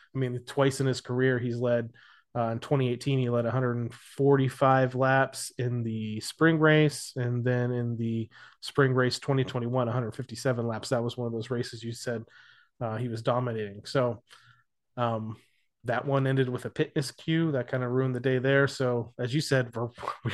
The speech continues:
really want, I mean, we want it every week. We're looking for perfection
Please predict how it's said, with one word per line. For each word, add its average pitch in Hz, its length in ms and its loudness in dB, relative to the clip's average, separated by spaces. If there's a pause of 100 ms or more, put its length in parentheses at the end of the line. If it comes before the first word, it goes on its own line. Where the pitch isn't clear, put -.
really 185 260 10
want, 131 500 2
I 123 60 -6
mean, 117 260 -6
we 123 100 -2
want 127 180 0
it 117 80 0
every 151 160 4
week. 117 260 -4
We're 123 80 -4
looking 139 260 0
for 120 160 -2
perfection - 680 -6